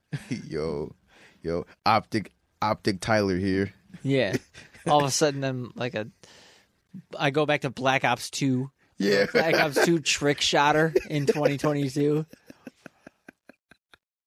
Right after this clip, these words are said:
Speaker 1: Yeah.
Speaker 2: The golden days, dude.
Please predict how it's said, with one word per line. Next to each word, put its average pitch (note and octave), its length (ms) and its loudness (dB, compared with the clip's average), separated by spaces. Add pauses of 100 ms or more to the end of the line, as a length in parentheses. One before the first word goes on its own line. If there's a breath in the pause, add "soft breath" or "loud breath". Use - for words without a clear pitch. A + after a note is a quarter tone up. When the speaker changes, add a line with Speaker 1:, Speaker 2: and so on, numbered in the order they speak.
(760 loud breath)
Speaker 1:
Yeah. F4 400 0
Speaker 2:
The D#3+ 120 2
golden D#3 580 2
days, A2+ 500 0
dude. B2 440 -4